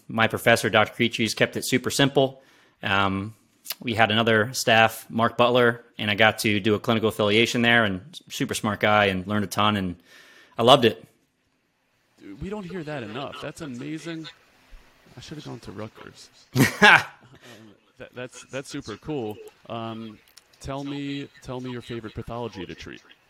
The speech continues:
Speaker 1: Mm. Femoral acetabular impingement syndrome.
Speaker 2: Why do you love that?
Speaker 1: Well, I like a lot of things, so it's tough. But, um, I guess I, I have a special interest in the hip. I didn't learn a lot about it in,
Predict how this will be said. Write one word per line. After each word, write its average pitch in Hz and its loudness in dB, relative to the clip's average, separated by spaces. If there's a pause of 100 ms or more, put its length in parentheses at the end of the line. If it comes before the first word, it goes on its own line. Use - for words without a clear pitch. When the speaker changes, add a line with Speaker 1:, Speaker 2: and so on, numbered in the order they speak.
(300)
Speaker 1:
Mm. 117 2 (720)
Femoral 139 0
acetabular 110 2
impingement 98 -4
syndrome. 82 -10 (460)
Speaker 2:
Why 101 -16
do 113 -12
you 107 -8
love 95 -10
that? 90 -10 (520)
Speaker 1:
Well, 175 8
I 175 12
like 165 8
a - 2
lot 110 8
of 101 0
things, 92 -6
so 107 2
it's 95 -2
tough. 98 2
But, 95 -6 (120)
um, 98 0
I 139 2
guess 202 4
I, 139 6
I 123 4
have 131 6
a 113 4
special 123 2
interest 117 0
in 107 -6
the 98 -8
hip. 117 4
I 120 0
didn't 180 2
learn 139 6
a 139 4
lot 139 8
about 135 8
it 131 4
in, 110 -6